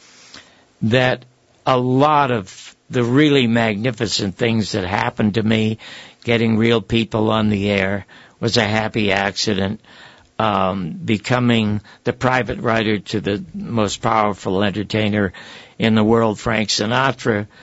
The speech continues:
for four years was a happy accident. And then, more important than that, becoming the Boswell to Jim Garrison to tell Jim Garrison's story. I was the only one to whom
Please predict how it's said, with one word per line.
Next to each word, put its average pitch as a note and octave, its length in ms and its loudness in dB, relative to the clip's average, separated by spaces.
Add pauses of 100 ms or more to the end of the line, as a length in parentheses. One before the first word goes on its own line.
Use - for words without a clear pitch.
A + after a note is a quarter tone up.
(120)
for A2 180 -4
four A#2 320 0
years G#2+ 440 0
was F#2+ 200 -4
a G2+ 60 -2
happy G#2 400 0
accident. G2+ 560 -2 (340)
And A#2+ 220 0
then, A#2+ 300 2 (100)
more A#2+ 320 2
important G#2+ 540 -4
than A2 180 0
that, G#2+ 260 0
becoming A#2 460 0
the F#2+ 80 2
Boswell G#2+ 760 2 (520)
to A#2+ 160 0 (260)
Jim C#3+ 260 2
Garrison B2+ 640 2
to G#2 120 0
tell A#2 460 0
Jim B2+ 360 -2
Garrison's A#2+ 600 -2
story. C#3+ 480 2
I A2 80 2
was C3 200 -2
the A2 60 -4
only G#2+ 200 -4
one A2+ 200 -6
to A#2+ 120 -6
whom A#2+ 280 -6